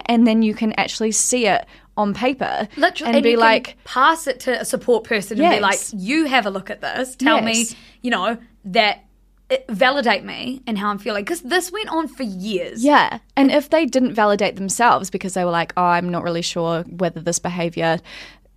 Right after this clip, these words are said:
Speaker 1: is actually bad or not," and then their friends are getting a, a version of the story communicated to them that is probably toned down.
Speaker 2: Mm.
Speaker 1: And then the fact that their friends were like, "Oh, it's not that much of a big deal," then that increases the self-doubt, and that's
Speaker 2: Yes.
Speaker 1: kind of a bad cycle to get into as well.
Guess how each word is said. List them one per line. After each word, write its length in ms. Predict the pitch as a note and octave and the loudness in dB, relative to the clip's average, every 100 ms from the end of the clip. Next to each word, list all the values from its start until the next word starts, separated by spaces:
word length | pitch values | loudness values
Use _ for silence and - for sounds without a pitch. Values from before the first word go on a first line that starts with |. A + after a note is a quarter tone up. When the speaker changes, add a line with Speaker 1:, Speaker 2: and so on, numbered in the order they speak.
| - | 2
Speaker 1:
is 240 | G#3 F#3 | 2 2
actually 380 | F#3 - - D#3+ | -2 -2 -6 -10
bad 340 | D#3+ A3 A#3+ | -2 2 4
or 100 | A#3 | 4
not," 220 | G3 F#3+ - | 2 2 2
and 180 | A3 G3+ | 0 0
then 160 | F#3+ G3 | 0 2
their 120 | A#3 | 2
friends 260 | A3+ B3 A#3 | 2 2 2
are 60 | |
getting 280 | A3 G#3+ G#3 | 2 0 0
a, 200 | G3 F#3+ F#3+ | 0 0 -2
a 100 | A3+ | -2
version 520 | G3 F3 B3 C4 C4 | 0 4 6 6 4
of 120 | A3 G3 | 0 -2
the 60 | |
story 280 | G3 - F#3+ | -4 -2 -2
communicated 580 | F#3+ G#3 F#3+ G3 F#3+ F#3+ | -2 -4 -4 -4 -6 -4
to 100 | G3+ | -6
them 200 | F#3 F3+ | -6 -6
that 180 | - F#3+ | -4 -2
is 120 | F#3+ | -2
probably 680 | - G3+ F3 F3+ F3 F3 F3 - _ | -4 -8 -6 -4 -2 -2 -6 -12 _
toned 320 | - G3+ F#3+ | -8 -4 -4
down. 340 | F3+ D#3 E3+ F4 A4 | -2 -2 0 -2 -2
Speaker 2:
Mm. 300 | B3 B3 A3 F#3+ | -8 -8 -4 2
Speaker 1:
And 160 | A#3+ | 4
then 120 | A3+ | 4
the 80 | A3 | 2
fact 240 | - C4 A#3 | 0 0 0
that 160 | A#3 | -2
their 100 | G#3 | -2
friends 340 | G3 G#3 G3+ F#3+ | -2 -4 -4 -2
were 60 | |
like, 140 | F#3+ - | 0 4
"Oh, 120 | G3 | 4
it's 180 | F3+ G3+ | 4 0
not 160 | F#3+ | -2
that 180 | G3 - | 0 -2
much 220 | F#3+ - | -2 -6
of 60 | F3+ | -6
a 20 | |
big 220 | F3 F#3 - | -6 -6 -2
deal," 280 | F3+ F3 | 0 0
then 220 | F3+ F3 F3 | 0 -2 0
that 200 | F3+ - | 0 0
increases 560 | G3 - G#3+ G3+ G3 | -4 -2 -2 0 -2
the 80 | F#3+ | -4
self-doubt, 680 | F#3+ F#3+ F#3 - F3 F3+ A3 | 0 2 2 2 4 4 2
and 160 | G3 G3 | 0 2
that's 180 | F#3 | 2
Speaker 2:
Yes. 140 | - - | -2 -4
Speaker 1:
kind 140 | G3 | -4
of 80 | F3 | -4
a 60 | F#3 | -2
bad 240 | F3 F3 | 0 0
cycle 320 | - E3+ F3+ | -2 -6 -6
to 80 | F3 | -10
get 160 | - - | -10 -8
into 260 | F3+ F3 | -8 -8
as 160 | E3 - | -10 -2
well. 320 | E3 - G3 | -2 -2 -6